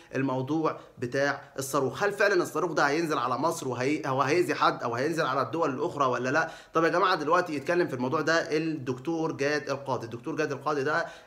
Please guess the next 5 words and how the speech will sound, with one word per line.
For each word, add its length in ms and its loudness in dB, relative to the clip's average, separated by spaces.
رئيس 500 -2
المعهد 680 2
القومي 380 2
للبحوث 560 -2
الفلكيه. 580 -2